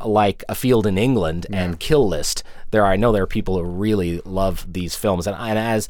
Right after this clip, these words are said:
Speaker 1: just on reputation alone, I'm looking forward to High Rise. Uh, Tom Hiddleston, uh, yeah, I guess is the lead in that, and, and, uh, yeah, I, I think that opens here this summer.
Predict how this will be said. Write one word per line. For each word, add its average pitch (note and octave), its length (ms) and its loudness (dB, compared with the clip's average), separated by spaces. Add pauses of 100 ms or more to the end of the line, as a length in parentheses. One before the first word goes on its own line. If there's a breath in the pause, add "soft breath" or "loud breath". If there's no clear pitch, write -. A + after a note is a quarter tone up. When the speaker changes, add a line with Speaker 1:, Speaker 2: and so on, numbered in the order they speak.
(140 loud breath)
Speaker 1:
just - 180 0
on B2 160 6
reputation A#2+ 500 2
alone, F#2+ 520 4 (240 loud breath)
I'm G#2+ 320 2
looking G#2 260 0
forward F#2 240 -2
to D#2+ 80 -4
High F#2 200 0
Rise. D#2+ 360 -2
Uh, E2 240 -8
Tom F2+ 240 -6
Hiddleston, F2+ 640 -6
uh, D2+ 300 -8 (320 soft breath)
yeah, F2+ 220 -6
I D2+ 80 -4
guess F#2+ 220 -10
is D#2 40 -16
the D#2 80 -12
lead E2+ 260 -8
in D2+ 120 -10
that, D2+ 260 -8
and, D2+ 240 -10
and, D#2 320 -12
uh, C#2 260 -8
yeah, G2+ 240 0
I, F2+ 220 0
I A2 140 -2
think G3 340 0
that C#3 180 4
opens B2+ 340 4
here A#2+ 180 2
this F2+ 160 -2
summer. - 420 -2